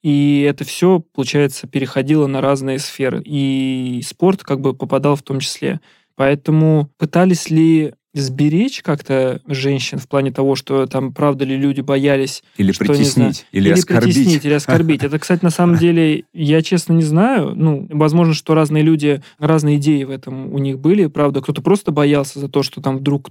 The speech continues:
Speaker 1: что-то с кем-то произойдет, кто-то просто пытался вот это, знаешь, типа там самца показать в формате "только мы
Speaker 2: Альфа,
Speaker 1: имеем
Speaker 2: да.
Speaker 1: право заниматься этим".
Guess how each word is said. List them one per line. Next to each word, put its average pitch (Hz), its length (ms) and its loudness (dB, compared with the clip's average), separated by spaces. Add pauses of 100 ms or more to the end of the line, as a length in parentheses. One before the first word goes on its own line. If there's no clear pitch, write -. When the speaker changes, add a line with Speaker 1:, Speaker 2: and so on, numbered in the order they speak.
Speaker 1:
что-то - 400 -6
с - 80 -10
кем-то 135 280 -4
произойдет, 139 420 -2
кто-то 156 440 0 (160)
просто 156 280 -2
пытался 151 440 -2
вот 135 120 -4
это, 135 100 0
знаешь, 139 240 -2
типа - 240 -18
там 135 220 -8
самца 147 400 0
показать 147 460 -2
в - 40 -14
формате 139 400 -2
"только 151 340 0
мы 156 100 2
Speaker 2:
Альфа, 143 240 0
Speaker 1:
имеем 143 160 0
Speaker 2:
да. 139 60 -12
Speaker 1:
право 151 360 2
заниматься 139 540 -4
этим". 135 300 -8